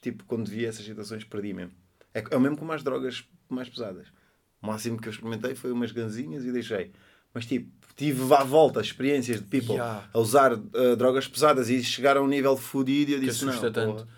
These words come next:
Speaker 2: Mas eu acho
Speaker 1: assusta
Speaker 2: que
Speaker 1: aqui,
Speaker 2: a mim
Speaker 1: agora
Speaker 2: também
Speaker 1: não
Speaker 2: já me
Speaker 1: quero."
Speaker 2: aconteceu estar nesses, ah, nesses ambientes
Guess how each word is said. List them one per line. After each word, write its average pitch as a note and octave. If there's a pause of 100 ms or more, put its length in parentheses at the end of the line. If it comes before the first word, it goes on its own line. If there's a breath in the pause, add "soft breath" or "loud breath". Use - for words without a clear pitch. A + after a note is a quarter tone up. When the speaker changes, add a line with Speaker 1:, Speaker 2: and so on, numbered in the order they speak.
(240 soft breath)
Speaker 2:
Mas C3
eu D3
acho C#3+
Speaker 1:
assusta B2
Speaker 2:
que A#2+
Speaker 1:
aqui, B2
Speaker 2:
a A#2+
mim B2
Speaker 1:
agora A#2+
Speaker 2:
também B2+
Speaker 1:
não C#3
Speaker 2:
já D3+
me C#3
Speaker 1:
quero." C3+
Speaker 2:
aconteceu C#3
estar C3
nesses, A#2+ (960 soft breath)
ah, G#2
nesses B2+
ambientes A#2+